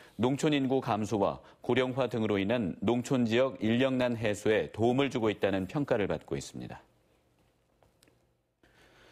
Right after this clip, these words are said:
농민들의 경영 안정을 위해 벼작물 재해보험 상품이 판매됩니다. 농림축산식품부는 오는 이십일부터 유월 이십팔일까지 농협을 통해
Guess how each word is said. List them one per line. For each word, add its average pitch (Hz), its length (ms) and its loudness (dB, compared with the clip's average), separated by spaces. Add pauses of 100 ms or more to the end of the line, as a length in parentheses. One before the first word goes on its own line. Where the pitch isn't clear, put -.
(140)
농민들의 151 600 2
경영 139 400 -2
안정을 113 420 -2
위해 98 440 -2
벼작물 110 840 0
재해보험 123 640 -2
상품이 98 520 -2
판매됩니다. 82 800 -4 (640)
농림축산식품부는 131 1400 0
오는 127 260 0
이십일부터 113 1000 0
유월 113 440 0
이십팔일까지 101 1080 -2 (240)
농협을 123 420 0
통해 110 380 -2